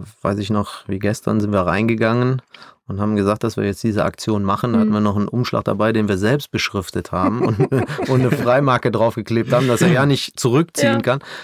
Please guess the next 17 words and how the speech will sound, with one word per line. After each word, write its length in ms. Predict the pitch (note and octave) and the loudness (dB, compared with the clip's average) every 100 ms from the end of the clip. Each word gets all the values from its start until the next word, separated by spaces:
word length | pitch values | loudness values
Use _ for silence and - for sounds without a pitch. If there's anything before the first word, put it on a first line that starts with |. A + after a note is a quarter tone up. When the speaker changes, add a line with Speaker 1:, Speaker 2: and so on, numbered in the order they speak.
| - - | -16 -6
Speaker 1:
Und 140 | G#2+ | -2
dann 140 | G#2 | 0
sagt 180 | G#2 A#2 | 0 -2
die 100 | A2 | -2
Dame, 380 | G#2 G#2 G2+ G2 - - | 0 0 0 -4 -8 -18
„Pff, 300 | - - - _ _ _ _ _ _ | -16 -16 -20 _ _ _ _ _ _
also 340 | F#2 F2 E2+ D2 _ _ - | -8 -6 -8 -12 _ _ -10
Zöpfe, 440 | - G#2 - C3 A#2 | -8 -4 -2 0 0
weiß 160 | D3+ | 0
ich 80 | B2 | 0
gar 120 | - | -2
nicht, 120 | D#3 G#2+ | 0 0
ob 100 | G2+ | 0
wir 60 | |
die 140 | G2+ - | -2 -2
schneiden, 400 | G#2 G2 G2 G2+ | 0 0 2 0
ne?“ 180 | C#3 | 0